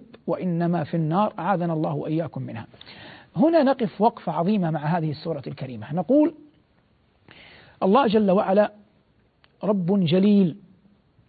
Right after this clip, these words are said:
رب جليل، قال في كتابه: "إن الله لا يظلم الناس مثقال ذرة"،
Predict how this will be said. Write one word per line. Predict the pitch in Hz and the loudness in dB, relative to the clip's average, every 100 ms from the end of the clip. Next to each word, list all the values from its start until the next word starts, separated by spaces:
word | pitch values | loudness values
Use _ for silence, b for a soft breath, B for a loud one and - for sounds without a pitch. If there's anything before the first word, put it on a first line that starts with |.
| _ b b b b b 202 | _ b b b b b 0
رب | 285 269 269 | 0 2 2
جليل، | 208 233 269 269 - _ | 4 4 4 0 -4 _
قال | 240 294 | 0 2
في | 175 196 | 0 -4
كتابه: | - 151 131 123 - _ _ | -6 -6 -6 -8 -10 _ _
"إن | 208 214 190 | 0 2 2
الله | 180 185 180 110 156 | 2 2 0 -2 -2
لا | 190 | 2
يظلم | 202 180 165 165 156 | 2 2 0 0 0
الناس | 147 160 190 - - - b b b b 170 | 0 0 0 -2 -8 -20 b b b b -2
مثقال | 175 - 175 185 165 147 | -2 -2 0 2 2 0
ذرة"، | 170 156 131 | 0 0 -4